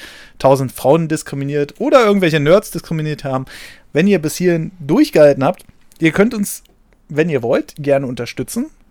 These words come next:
bei diesem Podcast. Ähm, ab drei Euro ist das möglich und ihr sollt natürlich auch was dafür bekommen, denn wenn ihr ein Steady-Abo abschließt, bekommt ihr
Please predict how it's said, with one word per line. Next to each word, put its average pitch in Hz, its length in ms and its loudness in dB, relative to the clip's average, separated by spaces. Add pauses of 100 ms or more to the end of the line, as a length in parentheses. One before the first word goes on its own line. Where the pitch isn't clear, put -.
(140)
bei 151 200 -2
diesem 156 340 -12
Podcast. - 720 -8
Ähm, 123 340 -6
ab - 180 -6
drei 127 240 -4
Euro 190 280 0
ist - 120 -8
das 143 120 -12
möglich 214 460 -4 (360)
und 165 260 0
ihr 123 160 -4
sollt 117 280 -4
natürlich 120 440 -6
auch 110 180 -6
was 117 200 -6
dafür 113 260 -10
bekommen, 147 480 2
denn 127 420 2 (220)
wenn 151 300 -2
ihr 151 380 0
ein 127 200 -6
Steady-Abo 120 640 -4 (380)
abschließt, - 720 -6 (160)
bekommt 170 520 -2
ihr 170 440 2